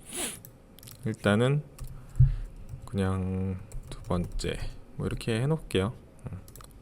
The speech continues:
그냥 화면 넘어가는 거를 할 거니까 뭐 특별한 건 없습니다. 자, 메인하고 세컨드, 이거를 메인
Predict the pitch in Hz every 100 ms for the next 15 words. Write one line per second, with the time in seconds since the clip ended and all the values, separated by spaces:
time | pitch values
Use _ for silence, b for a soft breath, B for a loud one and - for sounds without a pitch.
0 | - - - 117 147 165 107 104 135 139
1 | 131 120 120 117 117 113 110 B B 147
2 | 143 139 92 - 90 113 143 107 - -
3 | 143 151 127 90 - 95 87 50 55 -
4 | B B B B B - - 90 87 87
5 | 90 95 101 104 104 98 95 139 147 147
6 | 139 127 104 87 - - - - 123 156
7 | 139 127 123 87 90 110 139 151